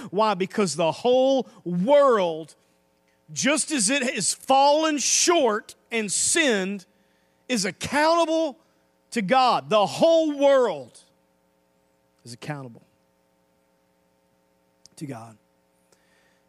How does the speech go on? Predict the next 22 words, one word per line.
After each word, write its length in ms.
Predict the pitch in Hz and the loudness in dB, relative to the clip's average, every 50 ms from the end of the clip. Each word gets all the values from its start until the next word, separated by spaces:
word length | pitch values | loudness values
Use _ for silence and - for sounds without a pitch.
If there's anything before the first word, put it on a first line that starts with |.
| _ _ _ _ _ _ _ _ _ _ | _ _ _ _ _ _ _ _ _ _
Here's, 440 | _ - - 208 226 233 214 - - - | _ -6 -4 -2 -2 0 -2 -4 -6 -8
here's 260 | - 180 233 220 - | -6 -4 -4 -4 -2
a, 100 | 202 180 139 - - | -4 -6 -6 -8 -10
a, 100 | 175 160 131 123 - _ _ _ _ _ _ _ - | -10 -10 -10 -10 -20 _ _ _ _ _ _ _ -16
a 80 | 147 120 110 _ _ _ _ | -16 -16 -18 _ _ _ _
big 180 | 117 160 151 120 | -8 -8 -8 -8
one. 100 | 123 123 | -10 -12
You 100 | 139 156 | -10 -6
guys 180 | 175 156 139 - | -6 -6 -6 -6
stay 180 | - 165 151 | -8 -6 -6
with 160 | 139 139 123 | -6 -8 -8
me. 160 | 113 113 107 - _ _ _ _ _ _ _ _ _ _ _ _ _ - | -10 -14 -20 -20 _ _ _ _ _ _ _ _ _ _ _ _ _ -4
Romans 300 | 175 196 208 208 - - | -2 -2 -2 -2 -4 -6
three 240 | - 208 233 226 208 | -6 -4 -6 -6 -6
twenty, 340 | - - 165 151 143 147 151 | -8 -8 -8 -8 -8 -8 -8
he, 140 | 143 180 | -8 -8
he 160 | 196 180 180 185 | -6 -6 -6 -4
goes 240 | 180 185 160 143 | -4 -4 -4 -6
on, 180 | 143 131 127 120 | -10 -10 -12 -12
two 140 | - 160 160 | -10 -10 -8
verses 340 | 147 160 160 147 147 135 127 | -8 -8 -8 -10 -12 -12 -8
later. 240 | 135 135 131 127 | -8 -8 -8 -10